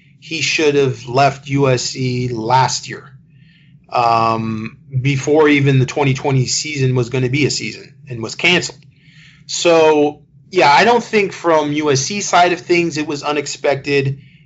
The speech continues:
He liked U S C. I think he liked U S C not just football-wise, but he liked U S C as a university. He was very comfortable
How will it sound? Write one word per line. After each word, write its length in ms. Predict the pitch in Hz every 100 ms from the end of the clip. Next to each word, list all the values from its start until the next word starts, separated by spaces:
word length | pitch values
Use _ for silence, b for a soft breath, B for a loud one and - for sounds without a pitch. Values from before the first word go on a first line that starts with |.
| _
He 380 | - - 214 247
liked 360 | 208 185 180 170
U 160 | 165 160
S 100 | 151
C. 260 | 165 160
I 60 | 139
think 180 | 170 170
he 140 | 156
liked 260 | 139 143 151
U 140 | 147
S 100 | 139
C 160 | 147 139
not 200 | 135 131
just 240 | 131 -
football-wise, 720 | - 226 - 110 117 117 135
but 160 | 131 135
he 60 | 135
liked 280 | 120 120
U 140 | 139 139
S 80 | 135
C 180 | 131
as 80 | 123
a 40 | 120
university. 580 | 120 117 175 180 120
He 60 | 120
was 100 | 117
very 180 | 123 113
comfortable 600 | - 214 - 139 -